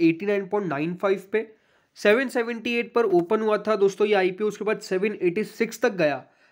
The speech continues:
लेकिन छः सौ पचहत्तर का लो बनाया और क्लोजिंग दोस्तों अगर सिक्स एटी नाइन पॉइंट नाइन फ़ाइव पे आ रही है तो जो क्लोजिंग है वो definitely अपने लोज के पास है।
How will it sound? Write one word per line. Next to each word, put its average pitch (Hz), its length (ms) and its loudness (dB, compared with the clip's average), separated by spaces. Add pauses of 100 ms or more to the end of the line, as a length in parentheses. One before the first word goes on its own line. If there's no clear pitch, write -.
लेकिन 208 200 2
छः 202 240 0
सौ 247 180 -6
पचहत्तर 214 540 -2
का 240 140 -2
लो 196 240 4
बनाया 175 360 -2
और 220 100 -6
क्लोजिंग 202 400 -6
दोस्तों 214 300 -4
अगर 214 120 -4
सिक्स - 320 -10
एटी 165 200 2
नाइन 208 160 2
पॉइंट 214 200 -4
नाइन 165 200 -2
फ़ाइव 196 280 -2
पे 208 60 -2
आ 175 80 2
रही 147 160 -2
है 196 140 -4 (300)
तो 208 60 -4
जो 233 120 -4
क्लोजिंग 214 520 2
है 220 60 2
वो 208 200 4
definitely 202 540 0
अपने 208 220 2
लोज 170 400 4
के 175 120 2 (120)
पास 131 260 -4
है। - 60 -20